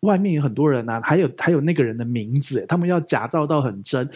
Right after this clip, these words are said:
他们讲，哦，耶稣其实肉身的爸爸叫一个罗马军官什么什么，是有这种故事的，但是外面乱讲。所以这些人是这么看不起耶稣的，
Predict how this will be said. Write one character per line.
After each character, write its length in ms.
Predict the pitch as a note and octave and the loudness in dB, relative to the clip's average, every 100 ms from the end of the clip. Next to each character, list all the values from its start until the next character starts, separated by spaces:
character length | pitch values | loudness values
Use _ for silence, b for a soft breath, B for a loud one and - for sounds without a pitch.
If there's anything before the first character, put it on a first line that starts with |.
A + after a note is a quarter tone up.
| B | B
他 100 | - | 0
们 100 | D#3+ | 0
讲， 220 | D#3 C#3 B2 | 2 0 0
哦， 140 | B2 | -2
耶 180 | C3 E3 | 2 4
稣 180 | D#3 D#3 | 4 2
其 140 | C3+ | 2
实 120 | B2 | -2
肉 160 | C#3 C#3+ | 0 0
身 100 | C#3+ | 0
的 60 | C3 | 0
爸 120 | C3+ | 0
爸 140 | A#2+ | -2
叫 340 | A2 C#3 B2+ A#2+ | -2 0 0 -4
一 80 | C#3+ | -4
个 120 | B2 | -2
罗 200 | A#2 B2 | 0 0
马 180 | C#3+ G#2+ | 0 -2
军 180 | C3+ | -6
官 220 | C3+ B2+ C3 | -2 -2 -2
什 100 | G2+ | -6
么 80 | |
什 80 | G#2 | -8
么， 100 | F#2+ | -10
是 120 | - | 0
有 120 | E3+ A2 | 0 0
这 120 | E3 | -2
种 160 | B2 - | -4 0
故 180 | F3+ C3 | 0 0
事 220 | - C#3+ | 0 0
的， 160 | A#2+ | 0
但 220 | - D#3+ D#3 | -2 -4 0
是 80 | |
外 120 | F3+ D#3+ | 0 0
面 220 | D#3+ D#3 _ _ _ _ | -2 -6 _ _ _ _
乱 200 | G3 D#3 | 4 4
讲。 180 | B2 A2 | 0 0
所 120 | A3 | 0
以 40 | |
这 140 | F#3+ C#4+ | 2 -2
些 120 | A3+ | 0
人 180 | G3+ E3 | 0 0
是 100 | G3 | -6
这 180 | - A#3 | -2 0
么 140 | E3+ | 0
看 180 | D#3+ F#3 | 0 0
不 80 | F3+ | 0
起 200 | A2 A2 | -2 -4
耶 100 | C3+ | -2
稣 180 | C3+ | -2
的， 160 | C#3 G#2+ | -2 -4